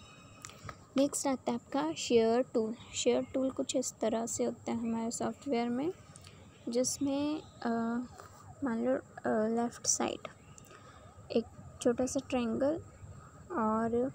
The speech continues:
फिर rectangular shape में थोड़ा, ठीक है। इसमें क्या होता है, the share tool allow you to,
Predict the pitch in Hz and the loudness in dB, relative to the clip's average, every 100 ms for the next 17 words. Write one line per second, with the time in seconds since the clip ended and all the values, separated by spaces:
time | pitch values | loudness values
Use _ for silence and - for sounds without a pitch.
0 | - - - - - - - - - - | -8 -16 -16 -16 -16 -16 -18 -16 -16 -16
1 | - 285 262 262 294 - - - - - | -4 6 6 8 4 -2 -10 -18 -16 -14
2 | - - - - - 240 - 220 214 214 | -14 -14 -16 -18 -4 -4 -2 -2 0 2
3 | 220 233 - 196 - 208 214 - - - | 2 2 0 -2 -4 -6 -6 -10 -16 -18
4 | - - - - - - - 247 - 254 | -18 -20 -18 -18 -8 -4 -4 -4 -4 -6
5 | - 330 - - - - - - - - | -2 -6 -6 -16 -20 -20 -18 -16 -16 0
6 | 180 - 262 285 277 254 - 247 254 294 | 2 2 2 0 0 0 -2 -2 -2 -4
7 | - 240 247 262 254 - 240 240 262 - | -2 2 4 2 0 2 4 4 0 2
8 | 233 208 269 - - - - - 254 226 | 4 4 2 0 -10 -14 -14 0 4 4
9 | 226 233 269 359 - 233 233 254 269 - | 4 2 2 -2 -2 2 4 4 2 0
10 | 294 | 0